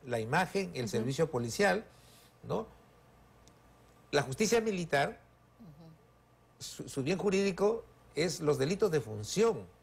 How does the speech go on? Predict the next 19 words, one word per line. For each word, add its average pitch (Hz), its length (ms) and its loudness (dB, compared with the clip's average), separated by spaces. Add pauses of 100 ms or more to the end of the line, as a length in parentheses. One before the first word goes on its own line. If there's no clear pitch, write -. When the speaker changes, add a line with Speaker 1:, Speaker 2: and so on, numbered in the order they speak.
(280)
Speaker 1:
y 160 80 -4
la 151 80 2
justicia 170 420 0
penal, 165 380 2 (960)
la, 131 180 0 (120)
lo-, 131 240 0
los, 120 500 0
los 113 160 0
delitos 131 320 2
per 135 160 0
se. 208 280 4 (500)
Entonces, 143 400 -2 (800)
en 131 300 -4
la, 127 240 0
en 120 120 -4
el 120 140 -8
sistema 175 340 0 (220)
administrativo 127 640 2
disciplinario 147 720 0